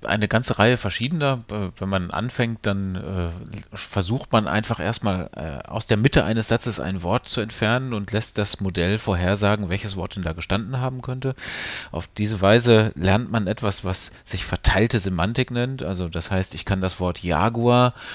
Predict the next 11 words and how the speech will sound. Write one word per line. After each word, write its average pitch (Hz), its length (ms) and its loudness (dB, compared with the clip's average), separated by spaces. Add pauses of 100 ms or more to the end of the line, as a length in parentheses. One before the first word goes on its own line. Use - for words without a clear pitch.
(140)
von 92 500 0
dem 92 320 0
Jaguar 95 460 4
im 95 100 -2
Zoo, 120 440 4
vom, 98 400 -4
äh, 85 320 -6
beziehungsweise 92 580 0
dem 90 220 0
Jaguar, 92 360 2
dem 90 140 -2